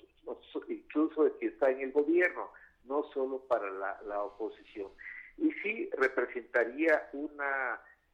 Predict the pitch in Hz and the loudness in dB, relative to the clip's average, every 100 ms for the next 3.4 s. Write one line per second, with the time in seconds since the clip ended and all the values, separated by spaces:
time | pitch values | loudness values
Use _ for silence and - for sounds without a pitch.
0 | - 117 113 139 156 64 - 113 120 147 | -14 -10 -8 -6 -8 -8 -2 4 6 8
1 | 170 135 147 170 - _ - 139 135 127 | 8 6 0 -4 -8 _ -16 -10 -8 -8
2 | 160 196 - 214 202 202 202 - 170 156 | -8 -10 -8 -8 -8 -16 -18 -10 -8 -8
3 | - 127 120 110 | -4 -2 -2 -4